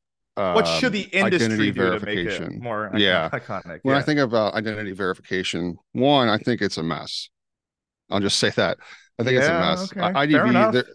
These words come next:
Speaker 2: there are so many different I D V companies that have the same core product of take a picture of your license, take a selfie, we'll match it. And they all tell you they're the best. And how do you judge 'em,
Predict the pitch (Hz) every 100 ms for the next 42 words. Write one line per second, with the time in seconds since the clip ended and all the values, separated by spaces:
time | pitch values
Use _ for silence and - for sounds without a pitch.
0 | - 120 139 139 131 113 - - 110 113
1 | 110 104 98 95 98 90 92 90 - 87
2 | 92 92 92 85 - 110 113 98 98 -
3 | 101 98 98 - 101 92 85 - 87 82
4 | 82 - 85 85 - _ _ _ - 101
5 | 104 95 101 95 90 85 - 87 85 -
6 | - _ - 80 - 85 82 85 78 71
7 | 85 90 80 78 80 87 76 - - -
8 | - _ _ _ 120 107 101 101 101 92
9 | 87 78 80 76 - - - _ _ -
10 | 90 87 87 85 82 - _ _ _ _
11 | _ _ _ _ _ - 131 147 131 113
12 | 101 - -